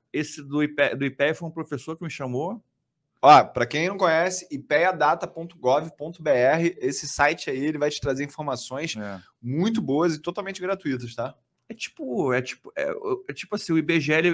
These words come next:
Speaker 1: ele, o I B G E produz os dados, o ipea ele vai e pega os dados e es-, e estuda, né?
Speaker 2: Uhum.
Speaker 1: Então você tem vários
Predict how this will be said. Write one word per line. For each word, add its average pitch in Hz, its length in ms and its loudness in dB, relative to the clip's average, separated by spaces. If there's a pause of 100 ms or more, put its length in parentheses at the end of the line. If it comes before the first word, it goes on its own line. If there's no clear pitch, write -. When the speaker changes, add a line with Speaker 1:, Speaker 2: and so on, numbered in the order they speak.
Speaker 1:
ele, 151 160 2
o 139 120 4
I 143 60 2
B 143 180 4
G 135 80 2
E 147 60 2
produz 151 340 -2
os 135 80 -10
dados, 107 320 2
o 117 40 0
ipea 123 300 -2
ele 135 140 2
vai 123 220 2
e 127 40 0
pega 123 260 -4
os 113 100 -6
dados 117 260 -2
e 127 60 -6
es-, - 260 -12
e 117 80 -4
estuda, 113 480 -4
né? 123 260 -2
Speaker 2:
Uhum. 104 80 -20 (580)
Speaker 1:
Então 127 140 -6
você 127 140 -12
tem 143 160 -4
vários 151 680 4